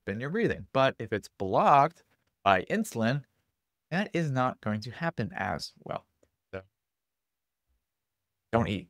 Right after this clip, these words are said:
so close to bedtime. Number three, I feel like I'm out of order circadian rhythm-wise. Yeah, I got a little out of order. Got out of my rhythm, I guess.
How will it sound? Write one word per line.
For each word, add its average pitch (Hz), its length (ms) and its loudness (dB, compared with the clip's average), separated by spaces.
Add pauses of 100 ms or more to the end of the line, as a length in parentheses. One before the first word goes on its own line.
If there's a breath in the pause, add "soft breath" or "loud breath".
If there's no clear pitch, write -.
(120)
so 107 180 -6
close 92 280 -4
to - 80 -16
bedtime. - 400 -8 (760)
Number 165 600 8 (140)
three, 175 340 4
I 143 40 4
feel 147 140 2
like 147 100 4
I'm 131 100 2
out 131 120 6
of 120 80 4
order 131 220 4
circadian 120 440 -2
rhythm-wise. 113 520 0
Yeah, 107 280 2
I 101 60 2
got 101 160 2
a - 20 0
little 98 160 0
out 98 140 2
of 95 60 0
order. 98 320 -2 (600)
Got 104 100 6
out 104 100 6
of 104 60 2
my 107 80 6
rhythm, 104 280 2
I 98 140 -2
guess. 101 240 0